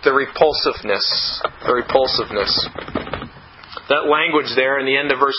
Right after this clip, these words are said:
two and three, the prophet Micah is obviously very emotional, isn't he? You can picture that, can't you? He describes the harsh treatment directed against the poor.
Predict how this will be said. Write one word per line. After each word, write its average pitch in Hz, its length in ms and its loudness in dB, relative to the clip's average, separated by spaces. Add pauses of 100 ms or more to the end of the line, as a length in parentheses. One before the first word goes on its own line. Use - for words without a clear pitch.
(140)
two 170 220 2
and 127 120 -4 (120)
three, 156 320 2 (600)
the 160 220 2 (120)
prophet 175 340 4
Micah 170 400 2
is 139 200 0 (160)
obviously 190 680 2
very 196 440 2
emotional, 175 760 2
isn't 156 220 0
he? 107 160 0 (1600)
You 175 140 2
can 196 160 0
picture 208 500 0
that, 147 320 0
can't 165 280 0
you? 98 180 0 (1300)
He 190 60 4
describes 196 720 2
the 175 80 2
harsh 185 320 2 (200)
treatment 180 440 0
directed 180 360 0
against 170 380 -2
the 165 80 0 (100)
poor. 160 460 2